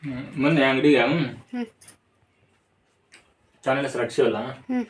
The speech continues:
Speaker 1: ಒಂದ್ ಮೂರ್ನಾಲ್ಕು ಮಂದಿ ಹುಡುಗರು ಚಾ, ಈಗ ಹುಡುಗರು ಅಷ್ಟೊಂದು ಚಾ ಕೊಡಂಗಿಲ್ಲ. ಬೆಳಗ್ಗೆ ಸಾಯಂಕಾಲ ಕೊಡ್ತಿದ್ರು.
Speaker 2: ಹ್ಮ್.
Speaker 1: ಈಗ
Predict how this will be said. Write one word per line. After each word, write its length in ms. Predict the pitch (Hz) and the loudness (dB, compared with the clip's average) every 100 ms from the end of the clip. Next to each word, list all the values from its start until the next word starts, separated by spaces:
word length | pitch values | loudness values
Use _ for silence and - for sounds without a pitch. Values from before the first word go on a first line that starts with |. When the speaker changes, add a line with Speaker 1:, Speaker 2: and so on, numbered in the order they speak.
| _ _ | _ _
Speaker 1:
ಒಂದ್ 120 | 120 123 | -10 -8
ಮೂರ್ನಾಲ್ಕು 320 | 117 120 123 | -6 -6 -6
ಮಂದಿ 140 | 123 | -4
ಹುಡುಗರು 160 | 123 127 | -4 0
ಚಾ, 180 | 120 120 | 0 0
ಈಗ 220 | 123 123 | 0 0
ಹುಡುಗರು 280 | 123 123 113 | 4 4 2
ಅಷ್ಟೊಂದು 260 | - 123 | -2 -8
ಚಾ 180 | 120 123 | -4 -4
ಕೊಡಂಗಿಲ್ಲ. 360 | - 117 110 104 | -2 -2 -4 -4
ಬೆಳಗ್ಗೆ 260 | 113 123 | -2 -2
ಸಾಯಂಕಾಲ 260 | 127 117 110 | -4 -4 -4
ಕೊಡ್ತಿದ್ರು. 400 | - 117 101 220 | -6 -8 -6 -6
Speaker 2:
ಹ್ಮ್. 360 | - - 226 - _ _ - _ | -8 -8 -10 -12 _ _ -20 _
Speaker 1:
ಈಗ 180 | 117 | -8